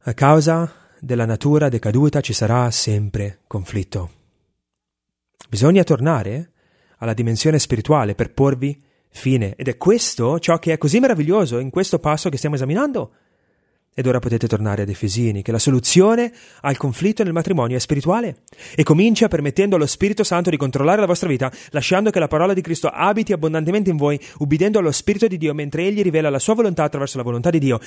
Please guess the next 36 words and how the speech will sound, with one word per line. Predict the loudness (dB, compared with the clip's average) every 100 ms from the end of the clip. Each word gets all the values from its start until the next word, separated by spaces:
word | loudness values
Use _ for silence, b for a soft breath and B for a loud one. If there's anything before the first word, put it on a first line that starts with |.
| B
Solamente | -2 2 2 2
la | 0
potenza | 0 -2 0
dello | 0 0
Spirito | 0 -2 0
Santo | 0 -2
può | -2 -2
invertire | -2 0 0 0 -2 0 0
la | 0
maledizione | 0 -2 0 0 0 0 -6 B B
nella | -2 2
casa. | 4 4 2 -2 B B
Dove | 0 2 2
c'è | 2
una | 0
persona | -2 -2 -2
ripiena | -2 -2 -4
dello | -4 -4
Spirito, | 0 0 0 -4 B
in | -2 -2
casa | 2 2 2 -2
c'è | -6 -6
speranza. | -4 0 0 0 0 -2 -6 b b b b -2
Avete |
mai | 0
provato | 2 0 0
ad | -4
iniziare | -4 -2 0 0
un | -2
litigio | -4 -2 0 0
con | -2
una | -4
persona | -4 -4 -2
controllata | -4 -2 -2 -2
dallo | -4
Spirito? | -2 0 0 0